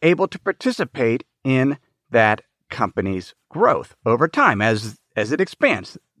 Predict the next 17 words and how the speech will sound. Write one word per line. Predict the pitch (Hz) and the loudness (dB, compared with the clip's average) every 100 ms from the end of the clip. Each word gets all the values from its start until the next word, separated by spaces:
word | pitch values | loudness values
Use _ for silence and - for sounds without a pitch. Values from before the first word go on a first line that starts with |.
| 127 | -14
Great | 143 156 202 | -2 2 4
examples | 214 202 202 247 95 - - | 2 0 0 -2 -6 -8 -6
are | 92 87 90 82 _ _ _ | -2 0 -2 -2 _ _ _
Google, | - 147 120 87 - - _ _ - | 2 4 4 -2 -8 -12 _ _ -2
Amazon, | 127 135 117 92 71 - _ _ _ _ | 2 2 0 -2 -8 -10 _ _ _ _
Facebook. | - 135 123 - - - _ _ _ _ _ _ _ | 0 0 0 -6 -10 -10 _ _ _ _ _ _ _
Now | 156 196 294 339 269 - _ _ - | -4 0 2 2 -2 -14 _ _ -12
it's | 247 - | -12 -12
very | - 175 202 | -6 0 2
much | 220 185 - - _ 131 | 2 0 -4 -14 _ -4
a | 123 - _ | -4 -6 _
different | 185 185 165 156 - _ _ _ _ - | 0 2 2 2 0 _ _ _ _ -2
game | 123 110 85 73 - _ _ _ _ | 0 2 -2 -8 -16 _ _ _ _
when | 113 113 | 0 0
it | 98 | 0
comes | - 110 107 110 - | -2 2 2 0 -4
to | - 104 101 | -4 -2 -2